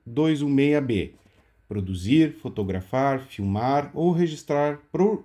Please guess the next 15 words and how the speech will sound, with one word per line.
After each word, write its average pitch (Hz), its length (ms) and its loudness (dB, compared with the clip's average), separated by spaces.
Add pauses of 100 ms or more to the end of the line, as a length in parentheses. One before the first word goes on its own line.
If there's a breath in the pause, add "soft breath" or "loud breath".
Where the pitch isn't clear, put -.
(120)
por 202 240 4
qualquer 147 440 -6
meio 123 360 -4
conteúdo 165 680 -2 (540 loud breath)
com 190 180 4
cena 170 360 0
de 165 120 0
nudez 156 640 0
ou 175 240 2
ato 139 300 0
sexual 139 800 -2
ou 208 280 2
libidinoso 131 840 0
de 135 140 0
caráter 135 580 -2